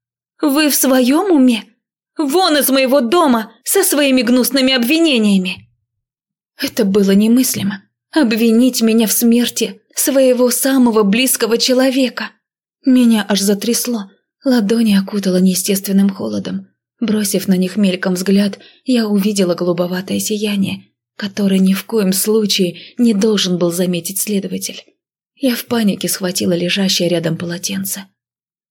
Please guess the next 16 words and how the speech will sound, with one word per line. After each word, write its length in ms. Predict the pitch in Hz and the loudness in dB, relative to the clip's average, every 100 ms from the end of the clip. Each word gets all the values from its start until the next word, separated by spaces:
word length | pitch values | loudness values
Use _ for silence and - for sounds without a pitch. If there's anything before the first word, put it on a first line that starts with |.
| _ | _
Мистер 400 | 226 196 202 190 | -2 -2 -4 -6
Крейтон 440 | 196 196 196 180 | -2 -2 -2 -4
тоже 340 | 180 202 190 180 | -6 -4 -4 -2
поднялся 460 | 175 170 165 160 | -4 -4 -4 -2
со 140 | 180 175 | -4 -4
своего 340 | - 180 180 | -2 -2 2
места. 480 | 190 185 180 202 190 _ _ - | 4 4 0 -8 -12 _ _ -10
Взгляд 440 | 196 196 196 180 | -4 0 0 0
его 140 | 175 | 0
остался 400 | 170 165 180 - | -2 -2 -4 -2
спокойным, 680 | 185 - 196 226 208 170 160 - _ _ | -4 -2 -4 -2 -2 -2 -4 -10 _ _
хотя 300 | 247 202 208 | -8 -4 -4
и 180 | - 170 | -2 -4
сделался 680 | 175 202 190 185 - 196 - _ | -2 -2 -2 -4 -8 -10 -14 _
чуточку 480 | - 254 220 165 - | -10 -6 -6 -6 -4
напряженным. 680 | 170 165 175 170 170 185 180 | -4 -4 -6 -6 -8 -12 -16